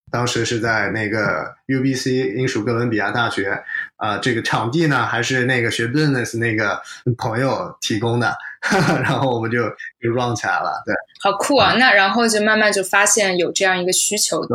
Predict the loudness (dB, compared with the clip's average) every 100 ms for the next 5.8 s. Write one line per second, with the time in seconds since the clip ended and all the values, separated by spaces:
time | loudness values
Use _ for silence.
0 | -2 -2 -2 0 0 0 2 4 4 4
1 | 2 0 -4 -4 -4 -2 -4 -6 -4 -2
2 | -2 0 2 2 0 -4 -2 0 2 0
3 | 0 -2 0 -2 -2 -2 -2 -2 -2 0
4 | -2 -2 -2 -2 -2 -2 -2 0 0 0
5 | -2 -2 -2 -2 -4 -4 -6 -6